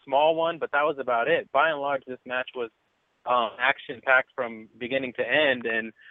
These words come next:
the only thing that I could really, truly complain about is the fact that they're protecting the Big Show, um, with a count-out victory for someone that they claim to want to give, uh, the John Cena push to. But that's minimal. Um,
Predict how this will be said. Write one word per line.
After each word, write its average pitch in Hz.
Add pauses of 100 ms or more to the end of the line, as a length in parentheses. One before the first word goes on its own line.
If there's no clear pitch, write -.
(480)
the 131 (100)
only 202
thing 170
that 143
I 147
could 123
really, 156
truly 156
complain 151
about 117
is 110
the 123
fact 127
that 127
they're 120
protecting 156
the 131
Big 151 (140)
Show, 110 (160)
um, 123
with 123
a 120 (140)
count-out 135
victory 123
for 120 (100)
someone 131
that 117
they 110
claim 135
to 120
want 120
to 120
give, 120 (600)
uh, 110
the 113
John 127
Cena 147
push 117 (160)
to. 104 (380)
But 202
that's 226
minimal. 147 (100)
Um, 120